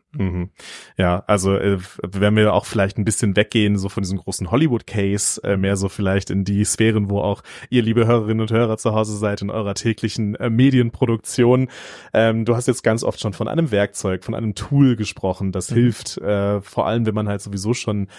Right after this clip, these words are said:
Speaker 1: Ahnung von der Materie hat, sage ich, wenn man eh schon ein kreativer Mensch ist, erfahren ist in der Produktion von, von Content. Äh, was sind denn wenn wir beim, vielleicht beim Bewegtbild auch kurz bleiben, äh, was sind denn so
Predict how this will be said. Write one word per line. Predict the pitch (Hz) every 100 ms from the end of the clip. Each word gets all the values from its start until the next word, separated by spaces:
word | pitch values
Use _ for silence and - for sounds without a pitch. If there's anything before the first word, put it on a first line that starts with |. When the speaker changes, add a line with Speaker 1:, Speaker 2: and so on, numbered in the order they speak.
| -
Speaker 1:
Ahnung | 110 131 135
von | - 117
der |
Materie | 110 104 110 104 101
hat, | 98 -
sage | 98 98
ich, | 101
wenn |
man | 101 101
eh | 113
schon | 117 113
ein | 98 104
kreativer | 101 - 107 - 113
Mensch | 101 107 110
ist, | 107 -
erfahren | 110 - 113 123 110
ist | 107 - - - -
in | 117
der | 113
Produktion | - 113 101 - 120 123
von, | - 107 -
von | - 110
Content. | - 117 120 123 113 107 - - -
Äh, | 107
was | 107 135
sind | 147 156
denn | 143 131 127 120 -
wenn | 113
wir | 120
beim, | 104 113 110 -
vielleicht | 127 139
beim | 127
Bewegtbild | 120 104 123 - - 120
auch | - 101
kurz | - 113
bleiben, | - 98 110 123 123 143
äh, | 117 110
was | 117
sind | - 151
denn | 143
so | 120 117 113